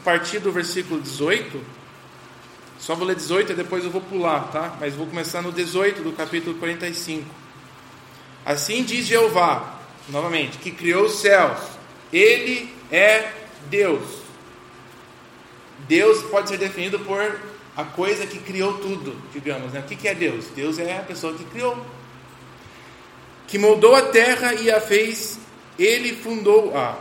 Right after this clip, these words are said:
Não a criou para estar vazia, mas a formou para ser habitada. E ele diz: 'Eu sou o dono, e não tem mais ninguém que nem eu.'" Pulando agora,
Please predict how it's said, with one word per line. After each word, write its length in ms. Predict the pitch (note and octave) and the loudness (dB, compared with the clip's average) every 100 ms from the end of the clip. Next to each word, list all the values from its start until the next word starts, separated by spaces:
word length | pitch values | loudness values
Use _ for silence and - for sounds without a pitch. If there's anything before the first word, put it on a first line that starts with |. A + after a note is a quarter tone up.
| C#3 | -6
Não 300 | D#3 C#4+ D4+ | 2 4 4
a 60 | |
criou 220 | C4+ A#3+ A#3+ | 2 2 2
para 160 | A#3 | 2
estar 240 | A3 A3 G#3+ | 2 2 0
vazia, 540 | G#3+ D#3+ E3 E3 E3 | -2 -2 0 2 0
mas 220 | D#3+ F#3+ | -2 -2
a 100 | G3+ | 0
formou 280 | G3 F#3 F3+ | -2 -4 -6
para 180 | F3 E3+ | -4 -4
ser 160 | E3+ F3 | -4 -6
habitada. 720 | E3+ E3 D#3+ A#3+ F3 B2 - - - - - D3 | -6 0 2 2 0 -8 -10 -14 -20 -20 -16 -2
E 160 | D#3+ | 2
ele 160 | G3+ G#3+ | 2 2
diz: 420 | F3+ F#3+ F#3+ - - - | -4 -4 -6 -12 -10 2
'Eu 300 | F3+ G#3+ G#3+ | 6 6 6
sou 480 | - G3+ A#3 G#3+ | 2 6 6 6
o 40 | A3 | 2
dono, 580 | F#3+ G#3+ A#3 G#3+ D#3 B2 - | 8 8 8 4 -2 -4 -10
e 120 | F#3 A3 | -4 -2
não 140 | A#3+ | -2
tem 140 | A#3+ | -2
mais 260 | A3+ A3+ A3+ | 2 2 2
ninguém 380 | A#3+ A3 G#3+ G#3+ | -2 0 0 0
que 100 | G#3+ | -2
nem 220 | A3 A3 | 0 4
eu.'" 320 | G#3+ F#3 C3+ - - - | 4 4 0 -6 -16 -6
Pulando 260 | F#3 G3+ A#3+ | 0 2 4
agora, 540 | A3 G3+ G3 C#3+ - | 4 6 6 2 -4